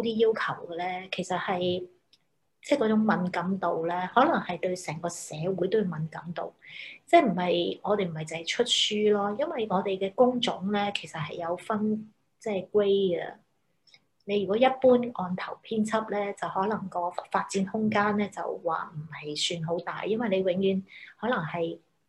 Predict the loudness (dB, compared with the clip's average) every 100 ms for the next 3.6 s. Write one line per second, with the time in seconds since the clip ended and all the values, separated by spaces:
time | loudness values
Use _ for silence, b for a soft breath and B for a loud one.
0 | _ _ _ _ -2 -2 0 -4 -2 -2
1 | 0 0 -2 -2 -2 -2 0 0 0 2
2 | 2 0 -2 -2 -2 -2 -2 -2 -2 -4
3 | -2 -4 0 0 0 -4